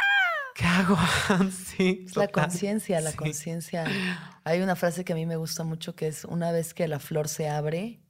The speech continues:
Speaker 2: jamás se vuelve a cerrar.
Speaker 1: Ujú.
Speaker 2: Solo se sigue abriendo".
Speaker 1: Sí.
Speaker 2: Entonces la conciencia se desdobla y se desdobla y se desenvuelve como una rosa de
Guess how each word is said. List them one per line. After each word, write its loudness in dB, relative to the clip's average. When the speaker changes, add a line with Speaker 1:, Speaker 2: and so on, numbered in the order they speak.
Speaker 2:
jamás -6
se -8
vuelve -4
a -12
cerrar. -12
Speaker 1:
Ujú. -12
Speaker 2:
Solo -6
se -12
sigue -8
abriendo". -10
Speaker 1:
Sí. -8
Speaker 2:
Entonces -6
la -6
conciencia -4
se -6
desdobla -6
y -8
se -14
desdobla -8
y -6
se -10
desenvuelve -6
como -6
una -4
rosa -6
de -4